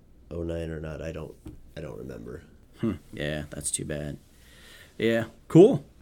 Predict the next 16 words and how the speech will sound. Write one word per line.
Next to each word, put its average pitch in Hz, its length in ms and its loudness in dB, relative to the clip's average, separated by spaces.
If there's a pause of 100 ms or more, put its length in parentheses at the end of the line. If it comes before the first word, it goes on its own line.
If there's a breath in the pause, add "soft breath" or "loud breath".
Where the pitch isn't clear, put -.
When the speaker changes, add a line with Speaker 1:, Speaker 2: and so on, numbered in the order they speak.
(840 loud breath)
Speaker 2:
Uh, 107 220 0
good, 123 340 2 (340)
fun 113 320 4
memories, 113 640 4
but, 107 420 -2
uh, - 120 -2
except 104 340 0
for 87 340 -6 (320)
losing 98 380 -2
a, 85 60 -2
f-, - 400 -12
a 90 80 -4
friend, 87 400 0
that's - 440 -4 (380)
sucks. - 640 -4 (680 loud breath)
Um, 101 520 2